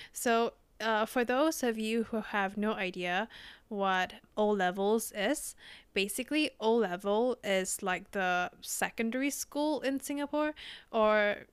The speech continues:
uh, the, the standard, I guess, high school, um, level would be, like, grade ten, which is, um, the first year of high school or freshman. It, that is the year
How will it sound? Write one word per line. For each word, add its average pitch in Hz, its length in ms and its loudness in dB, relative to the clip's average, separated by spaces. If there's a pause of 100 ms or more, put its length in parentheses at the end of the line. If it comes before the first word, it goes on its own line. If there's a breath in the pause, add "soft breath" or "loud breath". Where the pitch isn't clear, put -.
(320)
uh, 196 340 -4
the, 208 300 2
the 220 100 2
standard, 220 760 0
I 214 100 -4
guess, 208 400 0
high 196 240 2
school, 196 600 -4 (440 soft breath)
um, 180 600 -4
level 202 560 0
would 202 260 -4
be, 190 300 -6
like, 196 260 -6
grade 214 240 -2
ten, 240 520 -2
which 208 180 -6
is, - 280 -10
um, 185 340 -6
the 196 100 -4
first 208 400 -2
year 202 120 0
of 196 120 -4
high 190 160 -6
school - 260 -6
or 202 80 -2
freshman. 233 560 -6 (540)
It, 220 160 -4
that 226 240 4
is 208 160 -2
the 202 80 0
year 196 340 2